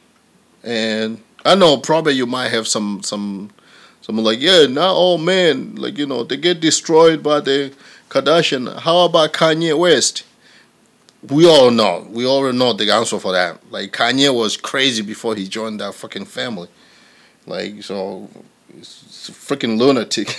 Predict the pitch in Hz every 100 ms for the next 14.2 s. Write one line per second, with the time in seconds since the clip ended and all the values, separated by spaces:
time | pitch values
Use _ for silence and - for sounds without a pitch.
0 | - - - 554 - - - - - -
1 | - - 117 _ _ - - - - -
2 | - 123 - - - - 139 156 131 113
3 | - 143 123 117 113 104 139 147 117 104
4 | - 98 85 90 98 101 - _ - -
5 | - _ - - 135 135 98 - - 143
6 | 117 85 - _ _ _ _ _ _ _
7 | - 107 117 131 135 131 120 113 107 101
8 | 98 104 101 95 92 92 90 85 _ _
9 | _ _ _ 117 117 120 110 92 90 -
10 | 95 92 85 85 82 90 - _ - 127
11 | 131 123 - 147 143 123 - 95 92 87
12 | 95 110 127 123 107 120 117 107 117 98
13 | 92 - 107 - 104 104 - 107 101 107
14 | 104